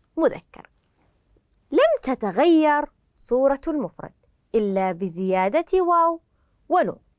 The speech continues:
أو ياء ونون في آخره، لذلك فهو سالم أو ليس سالم.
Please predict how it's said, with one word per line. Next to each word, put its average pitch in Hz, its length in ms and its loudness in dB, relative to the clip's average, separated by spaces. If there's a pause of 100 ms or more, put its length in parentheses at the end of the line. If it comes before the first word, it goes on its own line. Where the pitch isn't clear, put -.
(460)
أو 233 200 0
ياء 220 420 0 (340)
ونون 277 280 0 (300)
في 339 240 0
آخره، - 500 -6 (500)
لذلك 330 920 2 (160)
فهو 202 580 -2 (120)
سالم 185 720 -6 (460)
أو 202 120 -4
ليس 165 320 -8
سالم. - 380 -8